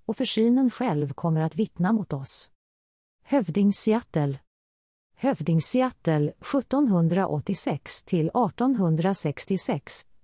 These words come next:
var en respekterad ledare för Duwamiis och Suquamiis-folken i nordvästra Stilla havet. Mina ord bärs av vinden,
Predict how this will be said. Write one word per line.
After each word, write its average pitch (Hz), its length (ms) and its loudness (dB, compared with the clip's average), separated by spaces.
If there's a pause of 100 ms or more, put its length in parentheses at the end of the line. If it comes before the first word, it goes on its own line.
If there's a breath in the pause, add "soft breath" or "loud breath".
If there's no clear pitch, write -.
var 160 240 2
en 165 140 2
respekterad 160 840 0
ledare 214 580 2
för 262 160 -2
Duwamiis 190 720 2
och 277 200 -2
Suquamiis-folken 160 1200 -2
i 262 200 0
nordvästra 208 680 0
Stilla 151 340 -2
havet. 147 640 -4 (680)
Mina 247 320 4
ord 185 340 2
bärs 202 340 -2
av 214 160 -2
vinden, 151 580 2